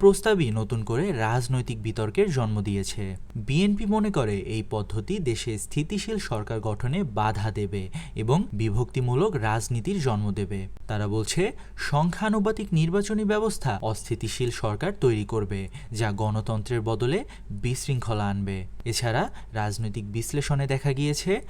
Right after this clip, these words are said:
দুই হাজার আঠারো সালে বিএনপি জাতীয়ভাবে পেয়েছিল প্রায় তেরো শতাংশ ভোট।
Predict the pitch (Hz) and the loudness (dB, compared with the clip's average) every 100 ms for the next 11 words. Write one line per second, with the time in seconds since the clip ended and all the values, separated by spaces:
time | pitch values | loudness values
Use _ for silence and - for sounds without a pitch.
0 | - - - 123 123 131 101 123 151 214 | -12 -6 2 4 4 2 0 -2 2 2
1 | 208 151 107 98 110 110 104 185 175 113 | 2 0 0 -2 -2 -2 -2 -2 -2 -2
2 | 107 175 175 147 117 101 - 107 - 127 | 2 4 6 6 4 0 0 -2 -2 0
3 | 156 262 120 117 185 185 117 120 120 117 | 0 0 0 0 0 0 2 2 2 0
4 | 117 107 117 107 123 | 0 0 0 2 2